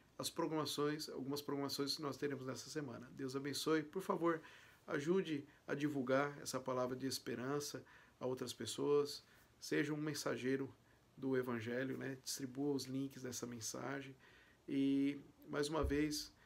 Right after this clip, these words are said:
eh, os nossos contatos também estarão disponíveis, né, no, no final desse vídeo.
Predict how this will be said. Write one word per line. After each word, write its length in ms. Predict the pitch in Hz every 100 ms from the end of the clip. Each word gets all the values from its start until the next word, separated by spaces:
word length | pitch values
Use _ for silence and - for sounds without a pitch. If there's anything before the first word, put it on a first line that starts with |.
| - - -
eh, 80 |
os 120 | 131 127
nossos 240 | 139 -
contatos 560 | - 139 - 131 131 -
também 400 | 135 127 131 131 - - - - - _ - _ -
estarão 680 | 131 - 135 131 127 123 113
disponíveis, 840 | - - 143 127 135 156 135 127 -
né, 200 | 135 147
no, 360 | 139 131 120 -
no 60 | -
final 340 | - 131 120
desse 240 | 120 120 -
vídeo. 460 | 127 139 143 135